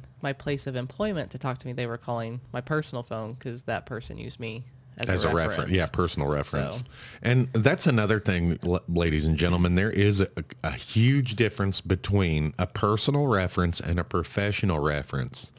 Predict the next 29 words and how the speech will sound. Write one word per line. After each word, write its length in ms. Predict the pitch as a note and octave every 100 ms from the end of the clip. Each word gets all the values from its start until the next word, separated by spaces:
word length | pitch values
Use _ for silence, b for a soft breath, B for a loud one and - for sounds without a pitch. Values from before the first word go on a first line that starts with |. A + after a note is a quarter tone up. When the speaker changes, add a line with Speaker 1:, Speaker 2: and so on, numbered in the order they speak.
| B B B B B B
Speaker 2:
Don't 160 | A2+
be 100 | B2+
writing 380 | C#3+ A2+ G#2 F#2
personal 400 | F#2+ F#2 F2 F2+
references 600 | E2 E2+ - D#2+ D2 D#2
on 200 | D#2+ D#2+
your 160 | D2+ D2+
applications 800 | D2 - D2 D2+ D2 - D2 -
unless 380 | F2 D#2 D#2+ F2+
they 180 | G2+ A2
ask 360 | G2 G2+ F2+ -
for 180 | F2 D#2
Speaker 1:
Mm-hmm. 140 | -
Speaker 2:
personal 300 | F2 D#2 F2+ D#2
references. 640 | D2+ - C2+ B1+ - - - -
Speaker 1:
Yeah, 140 | B2+ -
I've 140 | G3
never 240 | G3+ E3
had 180 | D3 C3+ -
anybody 720 | C3+ C3+ C3+ C3+ C3 B2+ D3 B B B
put 160 | - C3+
me 80 |
down 180 | C3+ B2+
that 120 | B2+
didn't 200 | B2+ B2+
ask 340 | A2+ A#2 B2+ - - - -
my 100 | C3+
permission. 720 | B2+ C3 C3+ - C3+ C#2 C#3 -
Speaker 2:
Like, 200 | G#2 G2